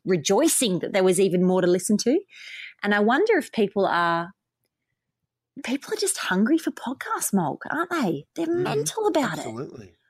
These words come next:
Speaker 1: They are
Speaker 2: Well, uh,
Speaker 1: greedy, greedy, greedy listeners.
Speaker 2: Definitely. I mean, it, humans of Twitter, at, let's nail it right down. It's a popularity contest.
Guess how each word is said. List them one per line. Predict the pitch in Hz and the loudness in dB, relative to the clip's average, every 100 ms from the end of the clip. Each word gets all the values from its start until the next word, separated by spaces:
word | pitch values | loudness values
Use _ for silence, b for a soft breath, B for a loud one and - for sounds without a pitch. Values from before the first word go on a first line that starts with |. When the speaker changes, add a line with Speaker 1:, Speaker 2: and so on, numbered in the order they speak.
| _ _ _ | _ _ _
Speaker 1:
They | 285 320 | 2 4
are | - 254 | 4 0
Speaker 2:
Well, | 262 - | 0 -2
uh, | 277 | -8
Speaker 1:
greedy, | - 254 285 320 359 359 359 | 0 4 4 6 6 6 6
greedy, | 330 339 320 311 269 | 4 2 4 4 2
greedy | 269 285 269 | 2 4 4
listeners. | 262 254 - 233 190 147 - - - _ _ _ _ _ - | 4 4 4 4 4 0 -4 -8 -10 _ _ _ _ _ -8
Speaker 2:
Definitely. | 190 220 269 - 98 98 | -8 -6 -8 -8 -8 -8
I | |
mean, | 135 156 | -6 -4
it, | 151 156 _ - _ _ | -4 -6 _ -20 _ _
humans | - 214 190 151 | -14 -8 -6 -6
of | |
Twitter, | 127 120 104 - | -4 -4 -4 -4
at, | 123 _ _ _ b b b - - | -6 _ _ _ b b b -20 -4
let's | 170 170 143 | -4 -4 -6
nail | 131 104 | -4 -4
it | - | -6
right | 107 98 | -6 -8
down. | 104 92 85 139 _ | -10 -12 -12 -16 _
It's | 117 110 | -10 -10
a | 113 | -10
popularity | 113 101 98 92 92 | -12 -12 -10 -10 -12
contest. | - - - - - - | -14 -20 -18 -20 -20 -20